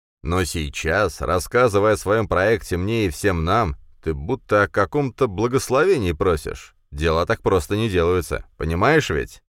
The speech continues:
Как насчет того, чтобы не рваться с места в карьер?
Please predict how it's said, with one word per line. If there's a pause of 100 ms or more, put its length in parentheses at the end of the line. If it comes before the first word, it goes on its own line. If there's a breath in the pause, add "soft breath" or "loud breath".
(420)
Как
насчет
того,
чтобы
не
рваться
с
места
в
карьер?